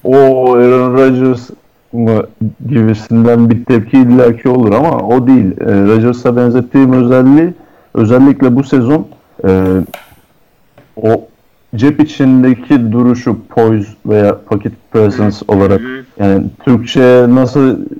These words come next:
Speaker 1: uygun bir şekilde çevireceğimi bilemedim ben.
Speaker 2: Abi, poise için sarsılmazlık gibi bir şey düşünüyorum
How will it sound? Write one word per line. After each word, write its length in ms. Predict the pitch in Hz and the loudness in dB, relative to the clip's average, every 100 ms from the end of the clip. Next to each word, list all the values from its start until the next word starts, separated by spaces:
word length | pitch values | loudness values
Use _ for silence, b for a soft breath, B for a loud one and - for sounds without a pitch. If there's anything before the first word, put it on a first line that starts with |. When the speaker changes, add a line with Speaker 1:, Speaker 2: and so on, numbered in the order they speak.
| - - - | -18 -10 -2
Speaker 1:
uygun 400 | 120 117 123 123 | 0 2 4 2
bir 60 | |
şekilde 460 | 123 135 117 123 123 | 0 0 0 0 0
çevireceğimi 680 | - 123 120 120 123 123 120 | 0 0 2 2 2 2 2
bilemedim 480 | 120 135 123 95 104 | 2 2 2 2 0
ben. 140 | 170 180 _ _ | 0 -6 _ _
Speaker 2:
Abi, 300 | 139 139 131 120 _ _ _ _ | -2 0 -2 -4 _ _ _ _
poise 420 | - 208 240 185 | 0 0 0 -4
için 200 | 180 214 | -4 -4
sarsılmazlık 1120 | 208 - 156 160 - 196 180 180 170 202 - | -4 -2 -2 -2 -2 0 2 0 -2 -8 -10
gibi 220 | - 175 170 | -6 -4 -2
bir 60 | |
şey 160 | 156 160 | -2 -4
düşünüyorum 420 | 127 131 120 110 | -6 -8 -10 -10